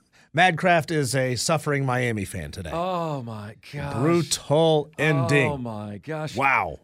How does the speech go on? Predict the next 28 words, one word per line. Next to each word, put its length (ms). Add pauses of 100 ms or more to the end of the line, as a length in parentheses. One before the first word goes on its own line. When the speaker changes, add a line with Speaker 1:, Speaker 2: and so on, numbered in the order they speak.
Speaker 2:
That, 260
w-, 260 (120)
d-, 100 (160)
don't 240
worry, 220
Madcraft. 680 (120)
That 300
is 380
prominently 560
featured. 440
Miami 360
Hurricanes, 540
Georgia 300
Tech 200
Yellow 200
Jackets. 440
Speaker 1:
It's 100
gonna, 160
you're 80
gonna 180
hurt 60
his 100
Speaker 2:
Prominent-, 140
Speaker 1:
feelings 240
even 160
more. 140
Speaker 2:
prominently 560
featured 580